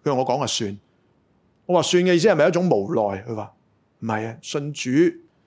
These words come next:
就要教我哋去算啊。」即係唔好再，佢呃咗嘅，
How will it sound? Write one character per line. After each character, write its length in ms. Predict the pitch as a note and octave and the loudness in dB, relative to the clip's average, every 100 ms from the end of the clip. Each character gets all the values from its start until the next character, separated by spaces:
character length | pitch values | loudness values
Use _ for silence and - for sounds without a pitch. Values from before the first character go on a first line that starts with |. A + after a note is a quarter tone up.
| _ - | _ -6
就 120 | A#2 | -4
要 60 | |
教 160 | A2+ A2+ | -2 -4
我 120 | A2+ | -4
哋 160 | G#2+ G2+ | -4 -2
去 80 | A2+ - A2+ G#2 F#2+ | -2 -4 -4 -6 -8
算 40 | |
啊。」 100 | F2 _ _ _ _ _ _ _ _ _ _ _ _ _ _ | -14 _ _ _ _ _ _ _ _ _ _ _ _ _ _
即 120 | - F3 | -6 -4
係 120 | B2+ | -4
唔 100 | A2+ | -2
好 260 | C#3+ G#3 - _ _ _ _ _ _ - | 0 -2 -4 _ _ _ _ _ _ -6
再， 120 | B2+ B2 A#2+ B2 B2 _ _ _ _ _ _ _ _ | -2 -2 0 -2 -4 _ _ _ _ _ _ _ _
佢 240 | - D3 | -4 0
呃 100 | E3+ E3+ | -2 -2
咗 220 | B2+ B2+ | -2 -2
嘅， 200 | B2 A2+ | -4 -8